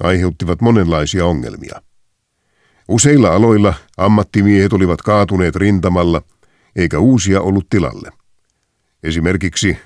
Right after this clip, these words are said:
Ranskassa puolet rintamalle lähetetyistä kansakoulun opettajista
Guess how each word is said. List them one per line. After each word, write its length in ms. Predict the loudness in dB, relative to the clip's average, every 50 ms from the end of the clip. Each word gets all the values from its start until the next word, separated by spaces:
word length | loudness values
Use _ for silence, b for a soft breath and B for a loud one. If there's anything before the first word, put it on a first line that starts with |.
| _ _ -8
Ranskassa 760 | -4 -2 0 0 0 -2 -2 -4 -4 -4 -2 -2 -2 -4 -4 -6 _ _ _ _ _ _ _ _ _ _ _ _
puolet 640 | 2 4 4 4 4 2 -2 -4 -8 -12 -16 -16 -12 -6
rintamalle 680 | -2 0 2 2 2 2 2 0 2 2 2 2 2 2
lähetetyistä 760 | 0 0 0 -2 -2 -4 -4 -4 -4 -4 -4 -4 -6 -8 -4
kansakoulun 760 | -2 0 0 2 0 0 0 0 2 2 2 2 2 0 -2
opettajista 800 | -4 -4 -4 -6 -6 -6 -6 -4 -4 -2 -4 -4 -6 -6 -6